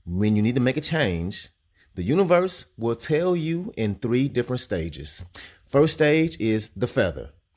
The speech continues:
The universe will say, "Hey, you, uh, probably need to stop doing this. Hey, let's not do that. That didn't feel good." A little hint,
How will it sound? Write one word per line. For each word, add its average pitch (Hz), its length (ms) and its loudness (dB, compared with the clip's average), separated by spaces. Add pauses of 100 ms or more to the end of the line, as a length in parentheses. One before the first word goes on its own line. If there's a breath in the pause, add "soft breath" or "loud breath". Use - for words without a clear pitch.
(220 loud breath)
The 92 60 -4
universe 113 400 2
will 107 80 2
say, 92 220 2
"Hey, 117 460 0 (420)
you, 101 280 0
uh, 98 400 0 (420)
probably 127 380 4
need 131 140 0
to - 60 -4
stop 135 300 2
doing 117 240 2
this. 98 360 -2 (180)
Hey, 117 400 2 (100)
let's 95 180 -4
not 104 240 -2
do 160 220 2
that. 95 460 -2 (420)
That 120 320 0
didn't 117 160 4
feel 98 280 -4
good." 87 460 -4 (640)
A - 80 2
little 170 220 6
hint, 131 400 -2